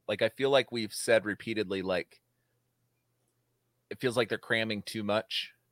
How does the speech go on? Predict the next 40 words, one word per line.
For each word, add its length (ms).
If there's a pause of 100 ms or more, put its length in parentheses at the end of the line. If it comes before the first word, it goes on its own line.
(300)
into, 380
like, 180
there's 200
not 180
enough 260
episodes 540
or 60
what. 180
Like, 220 (120)
I, 160 (180)
I 120
know 180
at 80
least 240
I've 220
said 220
it. 140 (920)
Now 580
I 100
feel 320
like 240
they're 100
stretching 680
it 120
way 160
too 240
long 280 (380)
with 160
this 140
show. 300 (1160)
Does 100
anybody 260
else 220
feel 180
like 200
a 40
lot 400
of 100
it 140
is 240